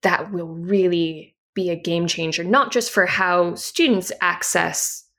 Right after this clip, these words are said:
higher education, but also how, you know, institutions do, say, their financial planning. Right now, it's really simple. When you get the three-year degrees, you get the money directly from the student loan company.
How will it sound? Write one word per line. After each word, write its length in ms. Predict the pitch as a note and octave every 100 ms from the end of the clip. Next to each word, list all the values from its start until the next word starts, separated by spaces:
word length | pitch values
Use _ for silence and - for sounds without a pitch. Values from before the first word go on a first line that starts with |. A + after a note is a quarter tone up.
| _ _ _ _
higher 180 | - E3+
education, 520 | D#3 D3+ E3 D#3+ D#3+ D#3+
but 140 | E3
also 300 | B3+ C#4 B3+
how, 500 | F3+ F3+ D#3+ E3 E3 -
you 80 | A3+
know, 60 |
institutions 680 | E3 - E3+ E3 D#3+ F#3 F3
do, 260 | D#3 D#3
say, 240 | E3 - F3+
their 200 | E3+ F3
financial 520 | F3 F#3+ F#3+ F#3+ G#3+
planning. 420 | G#3 A3+ A#3 C3+
Right 160 | D3 D#3
now, 140 | E3+
it's 180 | E3+ -
really 160 | F3 F3
simple. 560 | - A3 A3 C#3+ C#3+
When 120 | C#3+ D3+
you 80 |
get 200 | D#3 -
the 60 | -
three-year 340 | - D#3+ D#3
degrees, 680 | D#3 - - C#4+ C4 A3 G3
you 120 | -
get 160 | - -
the 60 | -
money 160 | -
directly 300 | - - -
from 160 | - -
the 60 | E3+
student 300 | - - A#3+
loan 200 | C#4+ B3
company. 520 | A3+ G#3+ G3 F#3